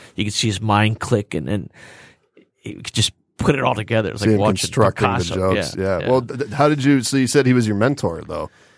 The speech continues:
Speaker 1: Yeah, because he asked for me to work with him a lot of times. So when I was working with him, you know, we talk about comedy and stuff, and I got to watch him. And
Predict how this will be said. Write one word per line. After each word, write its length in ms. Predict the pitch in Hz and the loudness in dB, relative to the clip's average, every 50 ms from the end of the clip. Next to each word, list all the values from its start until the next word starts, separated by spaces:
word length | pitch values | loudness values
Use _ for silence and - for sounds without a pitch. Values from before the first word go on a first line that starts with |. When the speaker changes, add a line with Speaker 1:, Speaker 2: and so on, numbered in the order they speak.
| _ _ _ _ _ _ _ _ - | _ _ _ _ _ _ _ _ 0
Speaker 1:
Yeah, 100 | 320 330 | 2 2
because 300 | 214 226 - 311 - 247 - - | 2 4 2 2 2 2 0 0
he 340 | - 196 196 240 226 208 - _ | 0 2 2 2 0 -2 -6 _
asked 400 | - 214 208 185 156 - - - _ _ _ _ _ _ _ | 0 2 2 2 2 0 -4 -10 _ _ _ _ _ _ _
for 160 | - 180 160 | -4 -4 -2
me 180 | 151 160 156 | 0 0 0
to 80 | 131 120 | 2 4
work 200 | 139 196 220 - | 4 4 4 4
with 80 | 160 127 | 2 0
him 80 | 113 98 | 0 0
a 40 | |
lot 180 | 95 101 90 85 | 0 -2 -2 -4
of 80 | 95 - | -4 -4
times. 480 | 139 110 - - - - 113 - - - | -2 -2 -2 -4 -10 -14 -14 -14 -14 -12
So 520 | - - - 139 120 95 95 87 76 - - _ _ _ _ _ _ _ _ _ _ _ _ _ _ _ - | -8 -2 2 4 4 4 2 0 -4 -6 -12 _ _ _ _ _ _ _ _ _ _ _ _ _ _ _ -8
when 120 | 127 117 | -6 -6
I 60 | 104 | -6
was 120 | 98 95 120 | -4 -2 0
working 240 | 156 190 - - 123 | 2 2 2 2 0
with 140 | 113 107 | 0 0
him, 120 | 147 151 143 | 0 -2 -2
you 60 | 120 | -2
know, 60 | 107 | -2
we 100 | 107 110 | -2 -2
talk 240 | 101 - 107 90 92 | -2 -2 -2 -2 -4
about 220 | 92 90 85 87 | -4 -6 -8 -8
comedy 400 | - 104 101 98 98 95 101 95 | -4 -2 -2 0 0 -2 -4 -6
and 100 | 80 98 | -8 -8
stuff, 280 | - - 104 98 104 - | -6 -2 -2 -2 -2 -2
and 60 | 95 92 | -6 -6
I 40 | |
got 160 | 92 95 92 - | -6 -6 -6 -6
to 60 | 87 | -4
watch 360 | 95 95 87 82 - - - | -2 -2 -2 -4 -6 -6 -4
him. 380 | - 110 90 85 95 107 110 101 | -2 -2 -2 -4 -6 -8 -10 -10
And 260 | 82 78 76 71 | -12 -12 -14 -16